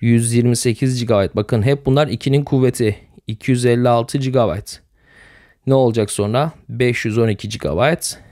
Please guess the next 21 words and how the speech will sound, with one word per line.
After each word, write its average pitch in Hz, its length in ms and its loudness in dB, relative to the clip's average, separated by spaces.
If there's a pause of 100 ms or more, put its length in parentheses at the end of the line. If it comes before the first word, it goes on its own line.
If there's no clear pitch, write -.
(520)
En 135 180 2
son 110 360 -2 (220)
bin 123 320 0
yirmi 139 280 2
dört 139 220 0
gigabayt. 151 520 -2
Yani 117 380 -2
bu 131 120 -2
da 127 300 -2 (560)
bir 131 180 2
terabayta 117 880 0
geçiş 113 360 -4
olmuş 110 480 -2
olacak. 110 600 0
Bilişim 113 500 0
dersinde 95 440 -2
de, 107 160 -4 (360)
yani 98 340 -2
bilgisayar 107 760 0
teknolojisinde 92 680 -4
de 180 140 -4